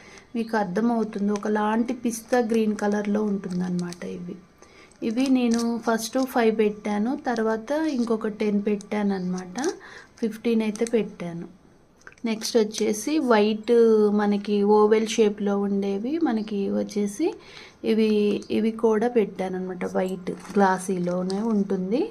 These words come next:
మనకి, కాదు క్లిప్ స్టోన్ అనమాట. ఇదేమో పింక్ కలర్ క్లిప్ స్టోన్స్, అన్ని ఫైవ్ ఫైవ్ పెట్టాను అనమాట ఇవి. నెక్స్ట్ వచ్చేసి ఇవి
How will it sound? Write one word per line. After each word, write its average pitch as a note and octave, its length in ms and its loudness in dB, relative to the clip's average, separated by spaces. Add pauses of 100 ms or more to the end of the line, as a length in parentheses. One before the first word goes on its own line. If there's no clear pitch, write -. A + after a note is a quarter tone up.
(100)
మనకి, A3+ 220 0
కాదు A3 240 0
క్లిప్ A3 300 -4
స్టోన్ G3+ 340 0
అనమాట. F#3 420 -4
ఇదేమో A#3+ 480 2
పింక్ A3+ 460 0
కలర్ G3+ 220 2
క్లిప్ F#3+ 260 -8
స్టోన్స్, F#3+ 400 -6
అన్ని A#3 260 2
ఫైవ్ G#3 320 0
ఫైవ్ G#3 260 0
పెట్టాను F3+ 460 -2
అనమాట F3 360 -2
ఇవి. F3 200 -10 (440)
నెక్స్ట్ A#3 380 2
వచ్చేసి A#3+ 560 2
ఇవి C4 480 2